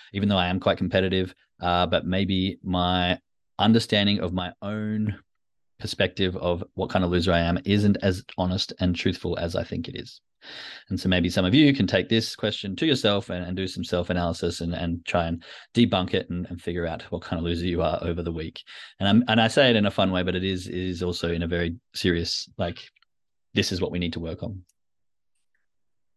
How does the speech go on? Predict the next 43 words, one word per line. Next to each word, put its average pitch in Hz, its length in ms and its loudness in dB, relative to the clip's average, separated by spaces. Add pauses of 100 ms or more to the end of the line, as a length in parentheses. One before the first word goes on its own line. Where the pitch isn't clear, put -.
(280)
All 147 80 8
right, 135 100 8
everyone. 120 420 6
Thank 139 180 4
you 151 80 -6
so 143 140 0
much. 135 460 -4 (200)
Um, 98 580 -4 (180)
much 117 260 -2
love 113 240 0
to 117 120 -6
everyone 107 360 -4
who 101 240 -4
has 92 360 -8
showing 98 320 -4
up 101 160 -10
consistently. 113 720 -4 (540)
Uh, 92 420 0
traders, 117 360 2
let's 110 140 -2
go 104 120 0
jump 98 280 -2
onto 92 240 -4
the 92 60 -6
charts. 113 380 2
Make 92 140 -4
sure 98 120 -6
you've 90 100 -6
done 92 300 -8
all 120 140 2
the 113 60 2
things 101 260 -2
you 98 60 -2
know 95 160 -2
how 92 140 -2
to, 87 180 -6 (140)
you 104 100 0
know 101 140 4
you 98 120 2
need 87 180 0
to 98 40 -6
do. 120 360 6 (460)
Journaling, 110 560 -6